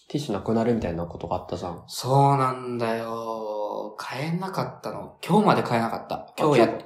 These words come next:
Speaker 2: 今日やっと買えた。
Speaker 1: え、普通に全然あるよ。最近普通になってよ。
Speaker 2: いや、うちの近くの薬局ね、本当になかったの、ずっと。
Speaker 1: あ、そうなんだ。まあ、
Speaker 2: そう。
Speaker 1: そ-、まあ、それでなんか一週間くらい、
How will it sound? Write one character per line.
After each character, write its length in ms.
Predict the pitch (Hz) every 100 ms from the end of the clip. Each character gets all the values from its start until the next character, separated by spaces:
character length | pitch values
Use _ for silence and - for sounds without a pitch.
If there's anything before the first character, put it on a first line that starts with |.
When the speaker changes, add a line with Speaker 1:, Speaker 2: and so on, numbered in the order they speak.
| -
Speaker 2:
今 120 | 180
日 40 | 123
や 80 |
っ 80 | 117
と 80 | 131
買 160 | 127 113
え 20 |
た。 360 | 104 - - _ _ -
Speaker 1:
え、 100 | 175
普 80 | 170
通 140 | 254
に 100 | 262
全 180 | 165 190
然 140 | 190
あ 60 | 196
る 80 | 127
よ。 60 | -
最 240 | 117 127
近 180 | 156 165
普 80 | -
通 120 | 151
に 200 | 143 143
な 100 | 147
っ 100 | -
て 100 | -
よ。 200 | - - _ _ _
Speaker 2:
い 60 | 123
や、 120 | 110
う 180 | 110 127
ち 180 | - 151
の 420 | 151 143 - - -
近 240 | - 143
く 80 | 123
の 120 | 107
薬 140 | 104
局 200 | 110 110
ね、 200 | 104 98 -
本 180 | - 143
当 120 | 147
に 420 | 139 135 - - -
な 100 | 123
か 100 | 117
っ 40 |
た 40 | 110
の、 80 | 90
ず 200 | 107 -
っ 20 |
と。 280 | - - _ _ _ _ - _ _ -
Speaker 1:
あ、 120 | 139
そ 160 | 202 165
う 40 |
な 100 | 98
ん 60 | 90
だ。 100 | 85
ま 160 | 131
あ、 20 |
Speaker 2:
そ 100 | 139
う。 40 | 220
Speaker 1:
そ-、 60 |
ま 60 | 175
あ、 40 |
そ 100 | 160
れ 100 | 202
で 240 | 220 233 123
な 100 | 104
ん 80 | -
か 100 | -
一 100 | -
週 200 | - 147
間 240 | 156 156
く 80 | 165
ら 120 | 107
い、 300 | 110 107 113